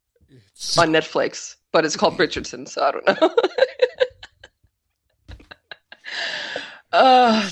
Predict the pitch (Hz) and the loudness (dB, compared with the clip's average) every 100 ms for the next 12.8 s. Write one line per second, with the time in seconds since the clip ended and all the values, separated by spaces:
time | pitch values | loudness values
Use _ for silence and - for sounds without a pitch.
0 | - - 196 190 185 175 147 139 135 180 | -10 -10 -4 0 0 0 2 2 2 2
1 | 190 180 - 170 220 202 196 202 233 214 | 4 4 0 -2 2 2 2 0 0 2
2 | 180 175 175 160 151 - _ _ _ _ | 0 2 2 4 2 -2 _ _ _ _
3 | _ _ _ - - - - 190 196 190 | _ _ _ -20 -20 -6 2 4 4 2
4 | 185 156 - - - 139 - - 165 151 | 0 -2 -6 -12 -6 -8 -8 -4 -2 -2
5 | 120 117 - - _ _ _ _ _ - | -4 -8 -14 -20 _ _ _ _ _ -14
6 | - - 320 339 330 226 190 196 185 185 | -8 0 0 0 0 2 2 0 0 0
7 | 185 156 147 170 - 117 113 - _ _ | 0 -2 0 0 0 -8 -20 -20 _ _
8 | _ - 107 113 110 220 233 202 175 147 | _ -18 -14 -14 -2 0 0 -2 -2 -2
9 | 196 311 - 120 - 110 113 107 104 101 | -2 -6 -12 -20 -18 -14 -14 -12 -12 -14
10 | - 98 92 92 - _ _ _ _ _ | -16 -18 -18 -20 -20 _ _ _ _ _
11 | _ - 254 254 220 220 202 175 175 - | _ 0 2 2 0 0 2 2 0 -16
12 | _ _ - 480 480 480 480 466 | _ _ -4 2 4 6 4 2